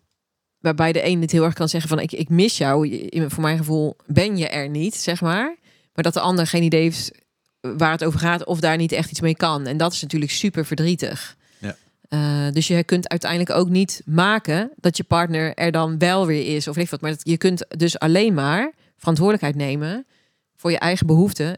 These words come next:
Speaker 1: en dat dus kenbaar maken en dat met alle, ja, kwetsbaarheid en gevoeligheid, eh, die dat met zich meebrengt, inbrengen.
Speaker 2: Het is
Speaker 1: En
Speaker 2: mooi, hè? Je zit ook dat in, zijn je signalen helder?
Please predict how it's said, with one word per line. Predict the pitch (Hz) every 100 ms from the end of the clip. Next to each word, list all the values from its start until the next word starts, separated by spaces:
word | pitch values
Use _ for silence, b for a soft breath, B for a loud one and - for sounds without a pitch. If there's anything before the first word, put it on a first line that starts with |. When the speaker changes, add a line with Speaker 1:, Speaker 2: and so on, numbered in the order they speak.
| -
Speaker 1:
en | 165
dat | 165 156
dus | 151 -
kenbaar | - 196 170 147
maken | 143 143 135 143 143
en | - 160
dat | 151 139 -
met | 147 -
alle, | 175 196 170 156 160 b b b b b b b _ _
ja, | 190 151
kwetsbaarheid | 139 - 185 - 165 156 160 156
en | 151
gevoeligheid, | 156 165 185 170 147 151 151 - -
eh, | - 147 147 143 143 143 - -
die | 151 143
dat | 165 160
met | 160
zich | 156 139
meebrengt, | 170 202 156 147 185 - -
inbrengen. | 190 175 139 135 143 131 -
Speaker 2:
Het | B B B B B B
is | -
Speaker 1:
En | 185
Speaker 2:
mooi, | 185 95
hè? | 101
Je | 98
zit | 87 90 80
ook | 92
dat | -
in, | 82 85 80
zijn | - 87
je | 85
signalen | 90 87 87 92
helder? | 85 87 87 95